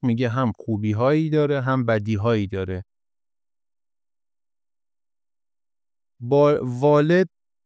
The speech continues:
یا همون پدر مادر که باید و نباید استفاده می‌کنه، میگه باید تغییر بکنه. بالغ میگه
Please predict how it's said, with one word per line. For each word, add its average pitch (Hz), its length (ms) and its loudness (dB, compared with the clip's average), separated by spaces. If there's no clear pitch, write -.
یا 139 140 0
همون 160 340 0
پدر 139 380 2
مادر 143 640 0
که 135 160 -14
باید 127 360 0
و 127 40 2
نباید 131 420 0
استفاده 120 520 -4
می‌کنه، 120 300 -2
میگه 139 260 0
باید 139 720 2
تغییر 113 580 -2
بکنه. 104 680 -6
بالغ 123 440 2
میگه 135 560 0